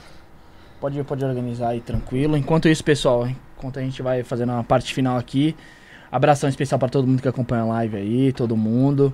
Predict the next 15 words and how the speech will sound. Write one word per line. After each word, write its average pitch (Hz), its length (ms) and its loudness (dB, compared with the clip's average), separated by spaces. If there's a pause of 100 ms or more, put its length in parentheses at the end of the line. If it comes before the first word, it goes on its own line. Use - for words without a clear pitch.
(500)
É, 117 260 2
Chapolin, 135 560 2
que 135 80 0
ajudou. 127 400 2
Douglinhas, 139 600 2
parabéns 139 420 2
novamente. 131 500 -2
Douglas, 139 300 4
muitas 135 280 2
felicidades 131 580 2
aí, 131 100 4
sucesso 131 560 -2
na 131 100 2
sua 135 240 4
vida. 135 320 2